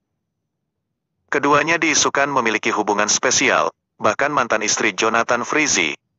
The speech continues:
Dena Devanka sempat menyinggung nama Ririn Dwi Ariyanti sebagai selingkuhan suaminya.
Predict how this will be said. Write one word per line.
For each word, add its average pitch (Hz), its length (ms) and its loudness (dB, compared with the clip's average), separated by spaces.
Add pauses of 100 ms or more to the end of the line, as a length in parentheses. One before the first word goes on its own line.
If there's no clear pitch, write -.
Dena 131 400 0
Devanka 117 720 0
sempat 120 380 0
menyinggung 104 400 0
nama 104 260 2
Ririn 123 400 0
Dwi 117 220 -2
Ariyanti 120 560 0
sebagai 104 400 0
selingkuhan 117 640 0
suaminya. 87 640 0